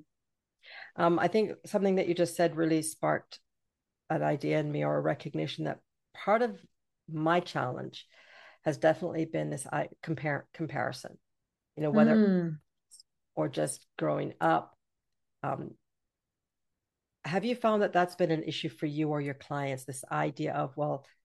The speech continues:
Speaker 1: the world is an open book because of social media. We see everything, but are we seeing the truth? Are we seeing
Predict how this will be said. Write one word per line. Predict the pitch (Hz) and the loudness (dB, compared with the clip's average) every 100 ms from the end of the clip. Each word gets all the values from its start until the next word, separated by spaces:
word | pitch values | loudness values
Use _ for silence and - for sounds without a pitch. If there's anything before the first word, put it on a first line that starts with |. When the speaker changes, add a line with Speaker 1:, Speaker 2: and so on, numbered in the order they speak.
| _ _ _ _ - | _ _ _ _ 0
Speaker 1:
the | 170 | 4
world | 196 240 214 | 8 8 6
is | 175 | 2
an | 165 | 2
open | 165 165 151 | 2 0 0
book | 151 151 - | 2 0 -2
because | - 151 | -6 -6
of | 135 | -6
social | - 143 143 | -4 -4 -4
media. | 139 143 143 | -4 -4 -4
We | 135 147 | -4 -4
see | - 185 180 | -4 -2 2
everything, | 160 156 143 139 131 - _ _ | 2 0 -4 -4 -6 -10 _ _
but | 170 - | 2 4
are | 170 | 4
we | 170 175 | 4 2
seeing | - 165 151 | 0 0 0
the | |
truth? | 135 - 131 - - | -4 -4 -6 -6 2
Are | 160 156 | 4 4
we | 160 | 0
seeing | - 165 156 147 | 0 0 0 -2